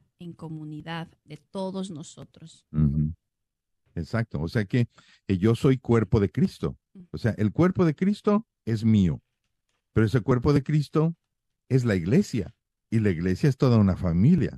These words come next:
Speaker 2: O sea, en cuanto di-, en cuanto digo yo, "El cuerpo de Cristo es mío", ya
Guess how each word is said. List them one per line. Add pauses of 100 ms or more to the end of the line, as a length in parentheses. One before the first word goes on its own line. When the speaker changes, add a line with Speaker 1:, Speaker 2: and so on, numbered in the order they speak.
Speaker 2:
O
sea,
en
cuanto
di-,
en
cuanto
digo
yo, (320)
"El
cuerpo
de
Cristo
es
mío", (340)
ya